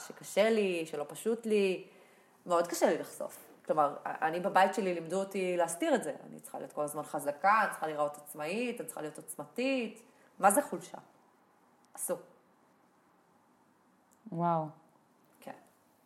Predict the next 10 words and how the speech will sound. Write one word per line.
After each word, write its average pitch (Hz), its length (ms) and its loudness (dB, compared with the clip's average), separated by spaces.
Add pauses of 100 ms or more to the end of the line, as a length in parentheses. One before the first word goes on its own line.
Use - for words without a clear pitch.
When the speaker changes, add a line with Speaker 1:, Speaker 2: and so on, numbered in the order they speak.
(180)
Speaker 1:
אבל 180 80 -12
זה 247 100 -2
בית 170 200 -2
סובייטי. - 460 -12 (400)
<laughs> - 0 - (3750)
אה, 156 420 -2
ו-, 156 120 2 (140)
ואני 151 420 -4
לומדת, 190 440 0
אה, 311 360 0